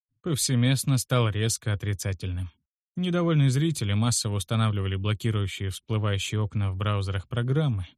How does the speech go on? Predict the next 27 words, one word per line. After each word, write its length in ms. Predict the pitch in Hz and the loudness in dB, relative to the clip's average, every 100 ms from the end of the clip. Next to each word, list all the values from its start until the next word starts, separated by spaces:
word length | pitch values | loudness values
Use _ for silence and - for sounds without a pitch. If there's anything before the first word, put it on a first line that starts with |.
| _ _ - | _ _ -6
а 120 | 165 | -4
также 320 | 170 165 123 | -2 0 0
писали 380 | - 110 135 110 | 0 -2 2 0
жалобы 460 | 98 117 117 95 95 | 2 2 2 0 -2
на 180 | 92 | 0
надоедливую 720 | 92 98 107 110 104 101 95 | 0 0 0 0 0 0 -2
рекламу 460 | 98 95 135 131 107 | -4 -2 0 2 0
в 100 | - | -2
техподдержку 720 | 110 95 104 98 107 - - | -6 -4 -4 -2 -2 -2 -6
сайтов 560 | - 147 160 143 120 - - - | -4 0 0 0 -4 -6 -12 -8
и 140 | 180 | -4
во 140 | 131 | -2
всевозможные 840 | 113 - 113 98 92 95 95 95 90 | -2 -2 -2 -2 -2 -2 -2 -2 -4
инстанции. 640 | 87 - 92 90 90 85 - _ _ - | -6 -6 -6 -4 -6 -10 -12 _ _ -8
Власти 500 | 170 180 196 - 110 | -2 2 2 0 -2
пытались 440 | 104 113 135 131 | -2 2 4 4
бороться 460 | 123 135 156 151 113 | 4 4 4 0 -2
с 80 | 104 | -2
рекламной 480 | 113 131 127 120 117 | -2 2 4 4 4
заразой 500 | 120 127 127 98 87 | 4 2 2 0 0
и 100 | 131 | 0
грозили 540 | 139 147 143 131 170 | 2 4 4 4 2
самыми 460 | 160 147 156 151 147 | 2 2 4 6 6
серьезными 720 | 135 131 110 110 131 135 131 | 4 2 2 2 2 4 2
последствиями 880 | 123 123 - 139 151 - 117 92 90 | 2 -2 0 -2 -2 -2 0 0 -2
неизвестным 640 | 113 113 107 101 95 - 98 | 0 2 2 0 -2 -2 -6
хакерам, 500 | - 98 - 92 | -2 -4 -4 -6